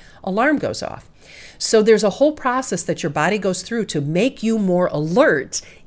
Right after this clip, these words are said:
in the morning. And when you hit the snooze button and go back to sleep, that body, that, your body doesn't repeat that waking up process.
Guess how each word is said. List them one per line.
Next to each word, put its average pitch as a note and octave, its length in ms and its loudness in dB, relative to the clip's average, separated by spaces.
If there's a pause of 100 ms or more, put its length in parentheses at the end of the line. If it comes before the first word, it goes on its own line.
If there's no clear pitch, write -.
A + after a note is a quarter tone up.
in E3+ 220 4
the G#3 60 2
morning. A3+ 580 0
And G#3+ 180 2
when A3+ 120 4
you G#3+ 100 2
hit F#4+ 320 0
the A#3 100 4
snooze A#3 520 0
button D3 540 -6 (520)
and G3 160 2
go E3 140 4
back C#3 560 -2
to A#3+ 80 -4
sleep, C#4 460 -6 (1200)
that F#3 180 0
body, F#3+ 320 -2
that, F3+ 420 0
your F3 140 0
body G3 240 -2
doesn't F3 260 -2
repeat D3 340 -6
that C#3 160 -2
waking C#3+ 280 -4
up - 120 -6
process. - 540 -12